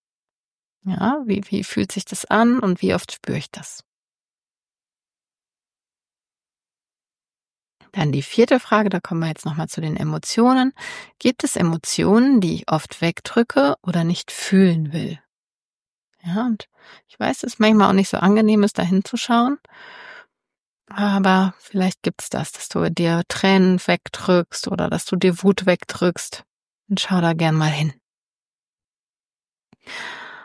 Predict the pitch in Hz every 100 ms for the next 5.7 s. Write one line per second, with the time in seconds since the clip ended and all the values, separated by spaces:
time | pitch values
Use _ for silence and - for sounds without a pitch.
0 | - 185 175 190 262 285 269 269 262 -
1 | 247 - 170 - 220 - - 220 220 190
2 | 170 185 190 - 156 160 170 - 180 156
3 | 156 165 - - - - - 175 160 156
4 | 185 - 143 - 165 156 - 185 - -
5 | 165 143 - - - - 175